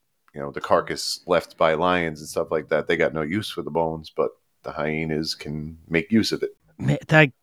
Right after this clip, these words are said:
Speaker 2: that's such a crazy, and it makes sense why that, something like that would last that long. It's like, all right, what's left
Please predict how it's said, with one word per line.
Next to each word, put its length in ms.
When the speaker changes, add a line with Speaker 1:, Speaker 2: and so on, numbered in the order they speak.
Speaker 2:
that's 200
such 240
a 60
crazy, 580
and 140
it 40
makes 240
sense 220
why 200
that, 200
something 260
like 120
that 120
would 120
last 300
that 160
long. 280
It's 160
like, 180
all 60
right, 240
what's 420
left 580